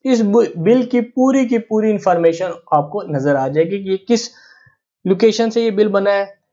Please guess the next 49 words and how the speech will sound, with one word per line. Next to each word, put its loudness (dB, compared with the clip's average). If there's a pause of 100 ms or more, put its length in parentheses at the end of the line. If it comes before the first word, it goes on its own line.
(160)
इसकी 0
पीओएस 2
की -8
आईडी 0
क्या 0
है, 2
इनका -2
जीएसटी -2
नंबर 0
क्या 2
है, -2
एनटीएन 0
नंबर 0
क्या 2
है, 4
इसका 0
नाम 0
क्या -2
है, 0
कौन -2
से -2
आइटम -2
लिए, -4
कितनी -4
परसेंटेज -4
इन्होंने -2 (340)
जीएसटी 0
की -6
लगाई 2
है, 2
नहीं -2
लगाई। -6 (500)
अगर 2 (260)
कोई 4
भी -2
यूजर -2
आपकी 0
कंप्लेंट -4
करवाना 0
चाहता -2
है -2
तो -8
उधर 6
ही -4
ऑप्शन -10
बना -4
होता -4
है -4
कि -12